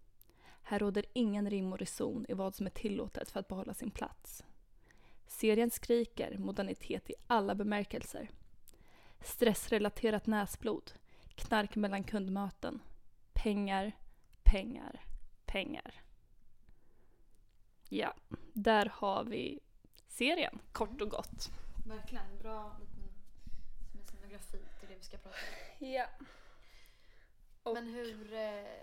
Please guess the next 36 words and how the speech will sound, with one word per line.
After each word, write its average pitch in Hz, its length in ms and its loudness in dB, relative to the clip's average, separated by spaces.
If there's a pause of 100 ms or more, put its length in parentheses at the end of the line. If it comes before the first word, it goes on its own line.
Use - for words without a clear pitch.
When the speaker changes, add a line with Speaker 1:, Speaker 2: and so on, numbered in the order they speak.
(360)
Speaker 2:
alltså 226 200 -10
hur, 240 240 -4 (380)
ska - 200 -12
vi 240 100 -10
säga 262 220 -6
hur 262 80 -8
vi 233 80 -12
kom 220 160 -10
i 214 40 -8
kontakt 220 400 -14
med 196 160 -16
den? 196 120 -18
Alltså, 208 180 -12
Speaker 1:
Ja. 254 320 -2 (160)
Speaker 2:
för, 220 340 -8 (280)
för 202 140 -10
som 196 140 -14
så - 100 -12
här, 156 140 -8 (160)
det 202 120 -12
var 220 260 -2
nog 185 180 -10
bara 180 340 -8 (440)
för 196 80 -14
att, - 480 -14 (1080)
eh, - 640 -14 (520)
Lena 202 360 -10
Dunham 202 420 -8
hade 190 160 -16
gjort 190 200 -20
första - 400 -10
avsnitt, 190 580 -12
eller 190 340 -12 (420)
regisserat 190 480 -12
första 196 240 -12
avsnittet. 196 960 -12